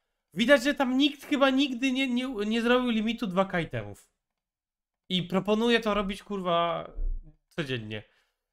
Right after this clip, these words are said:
im. No to, to jest smutne, naprawdę. Ale to widać, że, wiecie, sam,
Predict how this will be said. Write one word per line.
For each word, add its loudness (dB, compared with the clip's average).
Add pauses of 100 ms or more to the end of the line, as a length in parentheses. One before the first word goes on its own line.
(120)
im. -10 (1000)
No -4
to, 0
to 2
jest -2
smutne, -2
naprawdę. -2 (1000)
Ale 2
to 0
widać, 0
że, 0 (400)
wiecie, -4
sam, 2